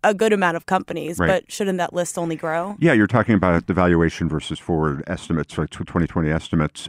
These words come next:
Speaker 2: Um, they do look much, <laughs> uh, we're talking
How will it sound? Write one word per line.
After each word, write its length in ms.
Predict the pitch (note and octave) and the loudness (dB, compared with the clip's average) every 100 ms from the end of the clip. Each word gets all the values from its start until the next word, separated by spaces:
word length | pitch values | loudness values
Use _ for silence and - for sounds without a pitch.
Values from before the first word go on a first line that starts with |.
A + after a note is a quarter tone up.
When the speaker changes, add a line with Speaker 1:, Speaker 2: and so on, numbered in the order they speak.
| - | -2
Speaker 2:
Um, 360 | F#2+ E2+ D2+ D#2+ | 0 2 2 0
they 80 | F#2 | 4
do 180 | G#2 | 4
look 180 | G2 F2 - F2+ E2+ - | 4 2 -2 -12 -12 -12
much, 420 | D#2+ E2+ - - | -4 -4 -2 2
<laughs> 0 | |
uh, 200 | B2+ F#2+ - | 4 4 2
we're 140 | G2 E2+ | 0 0
talking 440 | G#2 F2+ F#2+ F2+ | -2 2 4 4